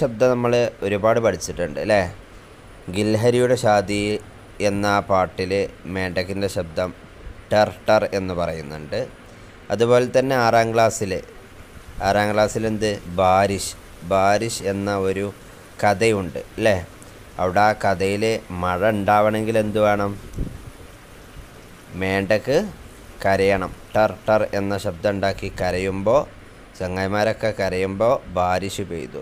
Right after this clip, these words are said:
അല്ലേ? ബാരിഷ് വന്നപ്പോൾ സന്തോഷമായി എന്നുള്ള പാഠമൊക്കെ നമ്മൾ പഠിച്ചതാണ്. ബാരിഷിൻ്റെ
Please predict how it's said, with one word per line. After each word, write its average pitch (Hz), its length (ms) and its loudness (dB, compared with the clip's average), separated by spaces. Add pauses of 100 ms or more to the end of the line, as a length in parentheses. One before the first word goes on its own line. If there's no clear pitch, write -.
അല്ലേ? 113 180 2 (760)
ബാരിഷ് 101 440 0
വന്നപ്പോൾ 104 420 -4
സന്തോഷമായി 101 680 0
എന്നുള്ള 101 240 -4 (120)
പാഠമൊക്കെ 92 420 0
നമ്മൾ 92 180 -6 (120)
പഠിച്ചതാണ്. 82 480 -8 (580)
ബാരിഷിൻ്റെ 127 680 2